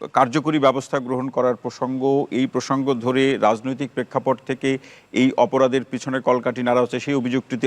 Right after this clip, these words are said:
আছেই। এই সূত্র ধরে এই প্রসঙ্গ নিয়ে যে রাজনীতি চলছে, যে, আহ, বড় রাজনৈতিক দলগুলো এভাবে যদি স্পষ্ট করি, জামাতও আলোচনায় বলে যে এই পরিস্থিতির জন্য একটি দল দায়ী,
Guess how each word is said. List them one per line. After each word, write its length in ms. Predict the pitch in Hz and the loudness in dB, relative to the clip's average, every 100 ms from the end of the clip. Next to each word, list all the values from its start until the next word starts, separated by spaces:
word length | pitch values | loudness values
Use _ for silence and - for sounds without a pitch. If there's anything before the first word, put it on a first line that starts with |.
| - | 2
আছেই। 280 | 117 - 90 - - _ - | 2 2 -6 -8 -20 _ 2
এই 140 | 247 | 4
সূত্র 360 | - 208 185 202 | 2 -2 -2 2
ধরে 300 | 190 202 185 - | 4 4 2 -2
এই 180 | 220 233 _ - | 0 -2 _ -4
প্রসঙ্গ 400 | 165 175 170 180 | 0 0 2 0
নিয়ে 200 | 180 165 | 0 0
যে 120 | 151 | 4
রাজনীতি 420 | 139 127 135 135 | 4 2 -6 -6
চলছে, 420 | 117 117 101 165 - - - _ | -4 -4 -2 -4 -4 -20 -20 _
যে, 300 | 104 147 151 - _ - 113 | 0 2 2 0 _ -6 0
আহ, 180 | 120 - 50 50 71 110 | 2 0 -4 -8 -6 2
বড় 220 | 156 196 | 4 6
রাজনৈতিক 520 | 190 165 185 180 160 | 4 2 -6 -6 2
দলগুলো 420 | 160 156 147 151 | 2 2 0 -2
এভাবে 280 | - 156 185 | 2 2 2
যদি 200 | 185 165 | 0 -4
স্পষ্ট 320 | - 143 - | -2 -4 -4
করি, 280 | 135 123 127 | -6 -4 -4
জামাতও 440 | 107 123 143 156 | 2 2 2 2
আলোচনায় 480 | 185 160 156 170 165 | 4 2 -2 -2 0
বলে 260 | 156 160 165 | 0 0 -2
যে 140 | 165 | -2
এই 100 | 165 | -2
পরিস্থিতির 560 | 165 156 147 156 160 151 | -2 -4 -4 -6 -6 -4
জন্য 200 | 165 156 | -2 -2
একটি 220 | 143 170 | -2 0
দল 220 | 160 160 | 2 4
দায়ী, 200 | 160 165 | 2 -2